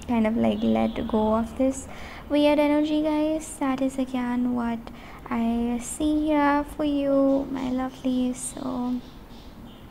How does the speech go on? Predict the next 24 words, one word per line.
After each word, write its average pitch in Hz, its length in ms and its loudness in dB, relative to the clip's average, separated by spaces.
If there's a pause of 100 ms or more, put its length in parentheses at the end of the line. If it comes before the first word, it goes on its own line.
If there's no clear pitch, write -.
(680)
yes, 285 220 4
guys, 247 400 2
I 262 140 4
hope 247 300 2
you 247 120 -2
got 240 420 -2
the 247 400 -2
overall 240 880 -2
energies. 311 1040 0 (3250)
My 302 140 2
lovely, 294 440 4
it's 294 240 2
just, - 500 0
uh, 254 220 6
this 262 180 4
person 285 560 6
is 262 260 -2
just 262 240 -2
going 247 300 0
to 254 80 -4
think 240 300 -2
a 240 40 2
lot, 226 340 2 (540)
and 233 600 0